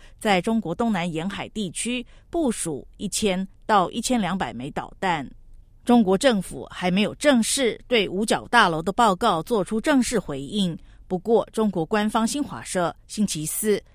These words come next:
在其英文版发表评论，批评这份报告是基于瞎猜与不合逻辑的推理，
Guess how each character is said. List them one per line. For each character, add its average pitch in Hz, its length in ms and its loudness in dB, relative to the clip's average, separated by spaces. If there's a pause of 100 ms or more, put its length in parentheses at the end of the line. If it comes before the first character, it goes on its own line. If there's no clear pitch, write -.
(100)
在 202 240 4
其 185 160 -2
英 240 200 0
文 214 220 2
版 131 260 -2
发 226 220 2
表 - 200 -4
评 - 240 -12
论， 190 300 2 (280)
批 294 200 -4
评 156 380 -10
这 185 140 -4
份 175 220 -4
报 170 200 0
告 180 320 0 (160)
是 - 400 -2
基 220 180 -4
于 156 200 -4
瞎 240 260 0
猜 247 340 2 (220)
与 160 280 -4
不 320 140 -8
合 170 220 -4
逻 160 260 0
辑 165 140 -6
的 165 140 -4
推 196 280 0
理， 165 240 -6